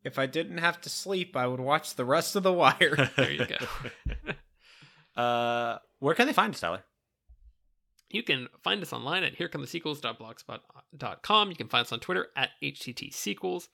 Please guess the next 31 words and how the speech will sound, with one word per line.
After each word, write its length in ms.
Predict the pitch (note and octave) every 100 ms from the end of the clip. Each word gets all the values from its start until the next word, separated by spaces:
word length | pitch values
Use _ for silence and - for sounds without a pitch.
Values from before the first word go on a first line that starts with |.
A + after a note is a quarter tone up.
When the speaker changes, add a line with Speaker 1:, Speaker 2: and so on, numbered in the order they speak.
| _ _ _ -
Speaker 2:
You 80 | -
can 100 | F3
email 220 | F3 F#3
us 140 | E3
at 80 | -
here 120 | C#3+
come 180 | C#3 C3
the 40 | B2
sequels 400 | B2 B2 A#2 -
at 140 | A2+
gmail 340 | - F3+ F3
dot 180 | E3 D#3
com. 280 | D#3+ D#3 D3+
We're 80 | A2
on 100 | G#2+
Spotify, 720 | - E3+ D3+ D3+ D#3 D3+ - -
SoundCloud, 760 | - C#3+ C#3 C#3+ C#3 C3+ C3+ C#3 - _ _ _ _ _
uh, 600 | - A#2 A2 A2 G#2+ G2+ - - -
other 140 | C#3
places. 680 | C3+ C#3 B2+ B2 A#2+ - - - _ _ -
Get, 160 | E3 E3+ _ _ D#3+
do, 180 | D#3 D#3 E3+ -
go 160 | E3+
to 160 | E3 -
your 80 | D#3
favorite 460 | D3 C#3+ C#3 -
search 240 | - C#3 C3+
engine. 180 | C3 D3+
Go 160 | F3+
to 80 | F#3
DuckDuckGo. 1400 | D#3 F#3 C#3+ C#3+ E3+ - F#3+ F3+ - - D#3+ F#3+ D4